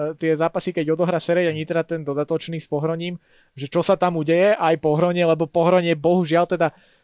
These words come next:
no bohu-, tak ako pre každého fanúšika, pre niekoho bohužiaľ, pre niekoho možno, e, vďaka Bohu, ale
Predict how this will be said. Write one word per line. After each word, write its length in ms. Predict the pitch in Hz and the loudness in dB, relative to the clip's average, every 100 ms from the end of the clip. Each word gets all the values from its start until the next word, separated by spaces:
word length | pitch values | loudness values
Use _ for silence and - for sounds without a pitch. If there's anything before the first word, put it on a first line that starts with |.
| _ | _
no 220 | 131 135 | -10 -8
bohu-, 320 | 127 123 123 117 _ | -4 -4 -6 -12 _
tak 240 | - 160 - | -8 -6 -4
ako 160 | 156 | -6
pre 220 | 151 160 156 | -4 -2 -2
každého 420 | - 165 156 165 | 0 0 2 2
fanúšika, 540 | 170 170 175 151 143 | 2 2 0 0 -2
pre 100 | 160 | 0
niekoho 300 | 165 180 190 | 0 4 4
bohužiaľ, 400 | 180 190 190 185 | 6 4 6 4
pre 220 | 175 175 185 | 2 2 0
niekoho 320 | 190 190 190 | 2 2 4
možno, 320 | 185 190 180 190 202 | 2 2 -2 -2 -10
e, 180 | - 165 | -4 -2
vďaka 320 | 156 165 196 185 | 0 2 2 2
Bohu, 360 | 180 220 170 | 4 4 6
ale 320 | 160 170 165 | 4 4 0